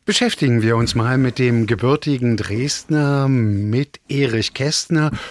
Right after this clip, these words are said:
Übrigens gar nicht weit weg von diesem Studio, in dem ich jetzt grad stehe. Das ist nämlich auch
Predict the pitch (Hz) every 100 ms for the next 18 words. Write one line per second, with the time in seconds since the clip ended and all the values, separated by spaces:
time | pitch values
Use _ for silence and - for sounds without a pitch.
0 | - 196 196 160 151 147 127 - 120 104
1 | 131 147 139 - 110 113 131 104 131 -
2 | - 139 131 127 120 117 - - 151 151
3 | 139 120 113 113 113 127 - 160 - 131
4 | - - 110 113 - - 117 135 147 113
5 | - 131 113 107 98 120 139